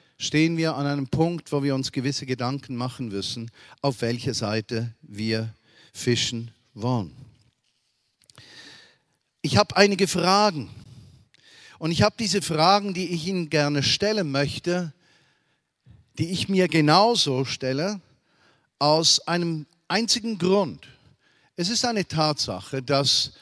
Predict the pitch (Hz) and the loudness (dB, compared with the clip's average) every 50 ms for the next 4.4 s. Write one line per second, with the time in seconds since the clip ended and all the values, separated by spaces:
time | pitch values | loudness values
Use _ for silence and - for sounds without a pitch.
0 | _ _ - - - - 208 220 240 226 - 165 165 135 123 131 131 135 131 - | _ _ -10 -8 -2 4 6 6 6 6 2 0 0 2 4 4 2 2 0 -2
1 | 151 143 143 139 123 _ _ _ _ _ _ _ - 220 202 190 165 160 143 147 | -6 -6 -6 -8 -12 _ _ _ _ _ _ _ 2 2 2 2 2 0 2 2
2 | 143 139 143 143 - 143 143 131 135 - - - - - - _ - 139 147 139 | 2 2 2 0 -2 -2 -2 -2 -4 -4 -8 -14 -16 -20 -16 _ -2 0 0 0
3 | - - - - - 131 127 123 - - - 120 107 120 113 110 107 95 95 87 | 0 -4 -6 -4 -4 -2 -2 -2 -2 -4 -4 -4 -2 -2 -2 -2 -2 -4 -8 -12
4 | 82 67 - _ - - _ | -12 -14 -16 _ -20 -20 _